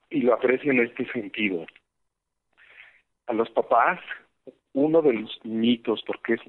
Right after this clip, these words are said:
más mito que ciencia, que les ha pesado más, es este que acabas de comentar, que existe un periodo crítico.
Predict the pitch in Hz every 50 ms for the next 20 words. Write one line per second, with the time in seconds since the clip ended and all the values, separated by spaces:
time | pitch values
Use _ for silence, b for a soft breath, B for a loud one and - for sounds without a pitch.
0 | - _ - 104 110 110 - - 107 107 107 - - 113 - - 117 98 90 -
1 | - - - 113 104 101 90 - - 85 82 - - 104 92 101 95 - - -
2 | 113 - - 131 113 - - 117 110 110 110 107 104 101 - 120 - - - 110
3 | 107 - 120 107 - - - - 95 - 107 98 101 98 - 104 - - 95 90
4 | 92 92 - 101 90 90 - - _ _ _ _ _ _ _ _ _ _ b b
5 | b b b b _ _ _ _ _ _ _ _ _ _ _ _ _ _ _ _
6 | _ _ _ _ _ _ _ _ _ _ - 113 - - - - 143 135 - -
7 | 143 135 139 135 123 110 110 113 110 113 110 - 104 107 101 - - 95 - -
8 | 87 80 -